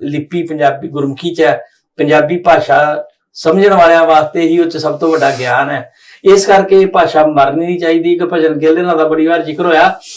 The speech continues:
ਉਹ ਗੱਲਬਾਤ ਕਰਦੇ ਇੱਕ ਵਾਰੀ ਮੇਰੇ ਨਾਲ ਵੀ ਕਹਿੰਦੇ ਸੀ, ਲੋਕ ਕਹਿੰਦੇ ਆ ਕਿ ਪੰਜਾਬੀ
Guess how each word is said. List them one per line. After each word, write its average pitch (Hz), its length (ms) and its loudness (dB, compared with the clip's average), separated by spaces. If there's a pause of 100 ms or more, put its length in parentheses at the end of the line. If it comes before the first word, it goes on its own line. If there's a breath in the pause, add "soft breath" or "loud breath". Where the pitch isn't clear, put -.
(180 loud breath)
ਉਹ 453 440 4
ਗੱਲਬਾਤ 190 380 2
ਕਰਦੇ 180 260 0
ਇੱਕ 185 120 -6
ਵਾਰੀ 185 120 0
ਮੇਰੇ 165 200 -4
ਨਾਲ 190 160 2
ਵੀ 185 100 2
ਕਹਿੰਦੇ 185 300 -2
ਸੀ, 202 140 -2
ਲੋਕ 175 340 -6
ਕਹਿੰਦੇ 180 300 0
ਆ 180 100 0
ਕਿ 190 200 0
ਪੰਜਾਬੀ 170 1000 -2